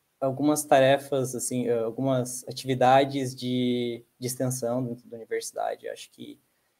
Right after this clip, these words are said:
isso aí foi bastante diferencial, assim, matéria todo mundo faz, né? Então, ah, um vai bem, outro vai mal, no final todo mundo tem diploma, né? Mas acho que o grande diferencial é você conseguir participar desse,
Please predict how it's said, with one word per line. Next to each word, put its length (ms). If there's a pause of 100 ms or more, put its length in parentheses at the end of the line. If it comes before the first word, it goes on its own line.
(120)
isso 140
aí 80
foi 140
bastante 360
diferencial, 560
assim, 160
matéria 600
todo 200
mundo 200
faz, 440
né? 160
Então, 380
ah, 140
um 180
vai 160
bem, 200
outro 180
vai 160
mal, 260
no 100
final 300
todo 200
mundo 120
tem 160
diploma, 520
né? 120 (440)
Mas 160
acho 200
que 60
o 60
grande 240
diferencial 600
é 80
você 500
conseguir 480
participar 560
desse, 540